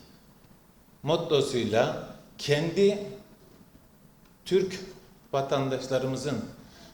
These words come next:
Türk kültüründen yetişen bu coğrafyaların ürettiklerini tüm dünya-, dünyaya tanıtmak üzere bu platformu kurmuş bulunmaktayız. İnşallah devletimizin,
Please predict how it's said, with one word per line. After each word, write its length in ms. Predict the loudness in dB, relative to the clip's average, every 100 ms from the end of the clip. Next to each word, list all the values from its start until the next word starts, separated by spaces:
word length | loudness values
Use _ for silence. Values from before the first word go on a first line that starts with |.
| -20 -12
Türk 300 | -4 -4 -4
kültüründen 520 | -6 -6 -4 -4 -2
yetişen 500 | -4 -4 -4 -4 -4 -4 -12 -18 -20 -10
bu 140 | -6
coğrafyaların 760 | 2 4 4 2 0 0 0 0
ürettiklerini 720 | 0 0 -2 -10 -2 -2 -2 -6 -10
tüm 260 | -8 -6 -2
dünya-, 340 | -2 -2 -4 -6
dünyaya 600 | -4 -2 0 0 0 -2 -4
tanıtmak 500 | -6 -6 -8 -8 -6
üzere 360 | -2 -2 -4 -8 -14 -20 -12 -6
bu 120 | -4
platformu 720 | 0 -2 0 -2 -2 -4 -6 -10 -16 -20 -10 -2
kurmuş 380 | -2 -2 -4
bulunmaktayız. 840 | -4 -4 -4 -8 -6 -4 -2 -4 -10 -16 -20 -20 -20 -20 -20 -12 -2
İnşallah 680 | 0 6 6 8 6 4 -2 -12 -18 -20 -20 -20 -20 -20 -20 -20 -20 _ -20 -20 -20 -20 _ _ _ -20 -4
devletimizin, 880 | 0 2 2 0 -2 -2 -2 -4